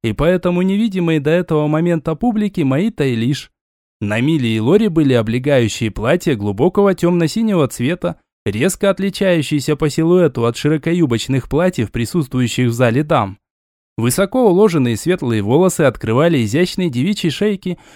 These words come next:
красоту которых подчеркивали сережки, сделанные длинными висюльками. На груди у девчонок через расстегнутый ворот платья – блестели ожерелья в форме слез.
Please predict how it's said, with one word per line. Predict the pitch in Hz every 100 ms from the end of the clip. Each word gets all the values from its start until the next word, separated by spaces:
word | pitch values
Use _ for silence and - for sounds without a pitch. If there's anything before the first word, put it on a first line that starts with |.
| _
красоту | - 113 139 135
которых | 127 101 120 180 175
подчеркивали | 180 160 185 180 196 185 185
сережки, | - 190 220 - 185
сделанные | 127 104 175 190 185
длинными | 147 110 165 156 147
висюльками. | 143 135 120 95 - 92 98 - _ _ -
На | 110
груди | 104 104 117
у | 226
девчонок | 202 214 - 214 208 202
через | 147 147
расстегнутый | 131 160 - 233 190 117 120
ворот | 151 123 104
платья – | - 127 180 196 196 - _ _
блестели | 104 110 123 - 220
ожерелья | 175 113 110 151 208 196
в | -
форме | 131 160 170
слез. | - 135 151 -